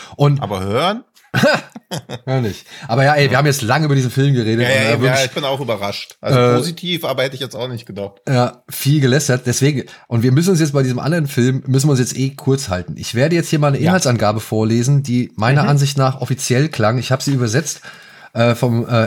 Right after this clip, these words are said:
Speaker 1: Englischen ins Deutsche. Und ich gucke mal, ob man nicht vielleicht auch vorher abbrechen kann. Aber ja.
Speaker 2: Mhm.
Speaker 1: Dieser Film heißt, ja, wie soll man das aussprechen?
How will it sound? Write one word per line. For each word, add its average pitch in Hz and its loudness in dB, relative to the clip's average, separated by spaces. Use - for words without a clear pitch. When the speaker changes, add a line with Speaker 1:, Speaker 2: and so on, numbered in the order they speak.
Speaker 1:
Englischen 135 0
ins 110 -4
Deutsche. 127 -2
Und 120 2
ich - -8
gucke 165 0
mal, 156 2
ob - -12
man 135 2
nicht 139 2
vielleicht 120 -2
auch 120 -4
vorher 127 -2
abbrechen - -6
kann. 85 -6
Aber 98 0
ja. 95 2
Speaker 2:
Mhm. 117 -2
Speaker 1:
Dieser 135 4
Film 240 0
heißt, 170 2
ja, 131 2
wie 123 0
soll 131 4
man 160 4
das 123 0
aussprechen? 156 -2